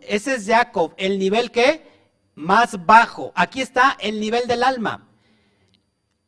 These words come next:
El nivel de piso es el nivel inferior del alma, el estado nefesh, donde la persona es completamente bipolar,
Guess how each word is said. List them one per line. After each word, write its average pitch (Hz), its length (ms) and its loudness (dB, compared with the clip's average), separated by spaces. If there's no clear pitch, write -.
El 190 160 -6
nivel 254 300 2
de 254 120 4
piso 247 680 -4
es 214 200 -6
el 233 140 -4
nivel 220 320 -6
inferior 202 540 -4
del 196 180 -2
alma, 190 540 -4
el 196 580 -4
estado 202 420 -4
nefesh, 196 680 -8
donde 262 360 2
la 226 180 4
persona 247 560 0
es - 100 -6
completamente 233 760 -2
bipolar, 202 800 0